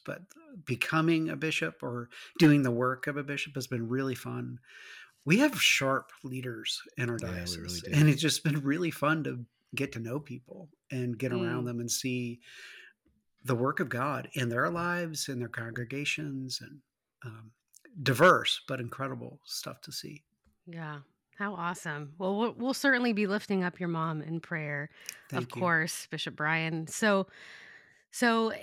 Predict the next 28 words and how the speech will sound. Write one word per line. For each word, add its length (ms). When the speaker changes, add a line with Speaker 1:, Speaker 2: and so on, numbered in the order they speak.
Speaker 3:
in 200
this 160
process, 880
you 100
know, 340
since 400
you've 180
been, 440
um, 340
consecrated 600
to 100
your 160
role, 400
what, 420
what 200
is 100
maybe 200
something 340
you've 140
learned 260
about 240
yourself? 880
Speaker 1:
That's 260
really 260
interesting. 480
You 140
know, 160
I, 300